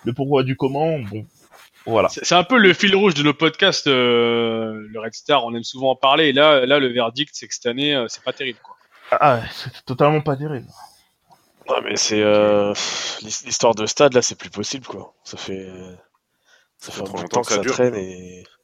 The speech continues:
Speaker 1: Mm.
Speaker 3: ça, ouais, c'est pas, c'est pas possible. Surtout que le Red Star, c'est, son stade est joué dans le quatre-vingt-treize, c'est,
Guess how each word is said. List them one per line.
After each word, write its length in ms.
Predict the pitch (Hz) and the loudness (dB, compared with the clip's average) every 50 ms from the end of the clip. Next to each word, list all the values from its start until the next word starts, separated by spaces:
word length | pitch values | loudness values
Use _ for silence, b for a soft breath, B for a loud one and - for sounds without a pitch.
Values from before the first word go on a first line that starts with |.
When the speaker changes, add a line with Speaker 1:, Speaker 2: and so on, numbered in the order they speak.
| _ - | _ -12
Speaker 1:
Mm. 180 | 139 147 151 147 _ | -6 -6 -6 -6 _
Speaker 3:
ça, 320 | - - - - - - 120 | -12 -20 -14 -12 -4 -2 0
ouais, 80 | 123 113 | 0 0
c'est 160 | - - 98 | -2 -8 -10
pas, 100 | 98 98 90 _ - _ - | -10 -12 -12 _ -20 _ -16
c'est 120 | - - | -10 -4
pas 100 | - 98 | -4 -4
possible. 340 | 95 - 117 - - 151 135 | -4 -4 -6 -6 -6 -8 -8
Surtout 240 | - 110 110 139 139 | -8 -8 -6 -6 -6
que 80 | - 123 | -4 -2
le 140 | 117 113 | 0 0
Red 160 | 107 110 117 - | 2 2 0 0
Star, 240 | - 160 160 143 | 4 2 2 4
c'est, 180 | - - 110 98 B B B B B B B | 2 -2 -4 -4 B B B B B B B
son 220 | - - 107 107 | -8 -8 -6 -4
stade 400 | 107 - - - 151 147 131 107 | -4 -4 0 4 4 4 4 2
est 180 | 107 104 104 101 | 0 -4 -4 -6
joué 220 | 101 107 117 123 | -6 -4 -2 -2
dans 60 | 117 | -2
le 40 | 110 | 0
quatre-vingt-treize, 540 | - 113 - - 113 113 107 - - 151 - | -2 -4 -6 -2 -4 -4 -2 2 0 2 2
c'est, 340 | - - 110 104 101 98 | 2 -2 -2 -2 -4 -6